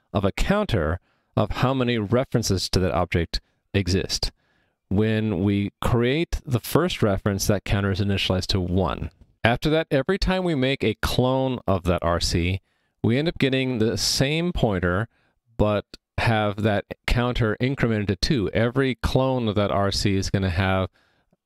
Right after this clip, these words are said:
the same reference counter. They're all shared amongst the whole group. So going back to this example, the B, C nodes are gonna have a reference count of one, and the D and E nodes are gonna have a reference count of three. So let's work on constructing that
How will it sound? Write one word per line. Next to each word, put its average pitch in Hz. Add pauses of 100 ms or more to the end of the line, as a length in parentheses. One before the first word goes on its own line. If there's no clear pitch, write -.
(100)
the 98
same 127
reference 110
counter. 90
They're 85
all 87
shared 101
amongst 92
the 92
whole 98
group. 95 (320)
So 123
going 127
back 120
to 123
this 113
example, 107 (320)
the 120
B, 135
C 127 (120)
nodes 92
are 98
gonna 104
have 101 (160)
a -
reference 208
count -
of -
one, 92 (100)
and 110
the 110
D 120
and 107
E 127
nodes 98
are 95
gonna 95
have 95
a 92
reference 92
count 87
of 82
three. - (260)
So 135
let's 143
work 135
on 120
constructing 113
that 90